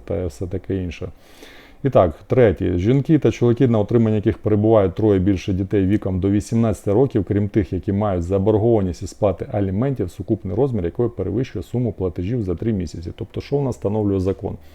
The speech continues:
Єдине обмеження, щоб не було, е, заборгованості зі сплати аліментів. Все, більше нічого. І дивимось постанову п'ятсот шістдесяту, є в нас тут додаток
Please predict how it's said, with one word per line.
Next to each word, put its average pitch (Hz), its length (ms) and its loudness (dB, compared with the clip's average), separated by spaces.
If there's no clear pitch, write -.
Єдине 131 340 2
обмеження, 113 540 0
щоб 92 240 -6
не 95 120 -2
було, 98 400 2
е, 87 380 -4
заборгованості 98 680 0
зі 87 180 -4
сплати 104 540 -2
аліментів. 101 680 -2
Все, - 180 -12
більше 110 320 -4
нічого. 98 320 -4
І 165 80 -2
дивимось 156 420 6
постанову 127 500 0
п'ятсот 104 340 0
шістдесяту, 147 580 0
є 101 180 2
в 95 80 0
нас 92 180 -4
тут 90 180 -8
додаток 90 440 -2